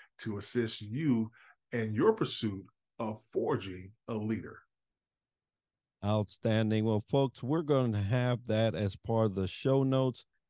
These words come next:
Speaker 2: and the video, so you can get a hold of Eddie, his services, and all he does. It's been a pleasure, brother, to see you, to talk to you, to be able to share this time with our listeners.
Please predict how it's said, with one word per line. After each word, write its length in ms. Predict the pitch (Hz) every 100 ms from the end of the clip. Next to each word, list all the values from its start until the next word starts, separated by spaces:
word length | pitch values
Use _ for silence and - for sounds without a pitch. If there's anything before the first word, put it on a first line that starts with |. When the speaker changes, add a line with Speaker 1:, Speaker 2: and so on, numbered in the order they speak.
| _ _ -
Speaker 2:
and 320 | 143 180 160
the 80 | 139
video, 480 | 101 117 110 110 107
so 120 | 110
you 160 | 113
can 160 | 113 113
get 220 | 107 127
a 80 | 110
hold 260 | 120 131 107
of 140 | 98 -
Eddie, 440 | 127 131 131 123 - _ _ _
his 200 | 131 135
services, 640 | - 131 123 117 - 123 104
and 160 | 104
all 220 | 120 123
he 260 | 107 131 139
does. 560 | 110 117 117 113 110 - _ _ _ _
It's 220 | 143 147 131
been 220 | 139 131
a 60 |
pleasure, 520 | 110 - 135 139 127 120
brother, 360 | 120 123 127
to 140 | 120 113
see 420 | - - 143 147
you, 300 | 143 143 139 - _
to 120 | 120
talk 380 | 107 - 147 147 -
to 160 | 156
you, 400 | 143 143 143 135 _ _ _ _ -
to 120 | 123
be 420 | 104 143 147 147 -
able 320 | 139 135 127
to 180 | - 117
share 440 | - 131 127 127
this 260 | 120 120 -
time 440 | 131 123 120 120
with 240 | 110 120 117
our 320 | 80 113 110
listeners. 680 | 113 113 120 - 123 117 113